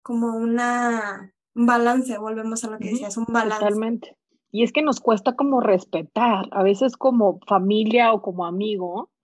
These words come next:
Speaker 2: quisiéramos ponerle a la otra persona como la alfombra roja para que pase y, y, y no le pase
Speaker 1: Ujú.
Speaker 2: nada, ¿no?
Speaker 1: Sí,
Speaker 2: Mi
Speaker 1: sí, sí.
Speaker 2: psiquiatra me decía que lo más difícil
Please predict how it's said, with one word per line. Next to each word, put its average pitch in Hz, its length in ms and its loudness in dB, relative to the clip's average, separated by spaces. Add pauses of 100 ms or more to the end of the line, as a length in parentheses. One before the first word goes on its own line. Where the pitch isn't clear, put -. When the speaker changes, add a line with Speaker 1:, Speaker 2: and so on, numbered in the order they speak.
(260)
Speaker 2:
quisiéramos 240 600 2
ponerle 254 460 0
a 226 60 -2
la 247 180 0
otra 233 280 -10
persona 208 560 -6
como 214 480 -4 (100)
la 226 240 4
alfombra 240 500 4
roja 269 320 0
para 277 220 -4
que 233 120 -14
pase 262 420 -6
y, 240 160 -12
y, 208 280 -14
y 214 140 -16
no - 140 -6
le 247 140 4
pase 330 400 -2
Speaker 1:
Ujú. 277 60 4
Speaker 2:
nada, 220 360 2
¿no? 196 240 -10 (180)
Speaker 1:
Sí, 247 180 -10
Speaker 2:
Mi 233 140 0
Speaker 1:
sí, - 60 -4
sí. 233 80 -4
Speaker 2:
psiquiatra 240 380 2
me 269 180 2
decía 220 380 2
que 214 140 -2
lo 208 160 -2
más 220 400 -2
difícil 269 760 -2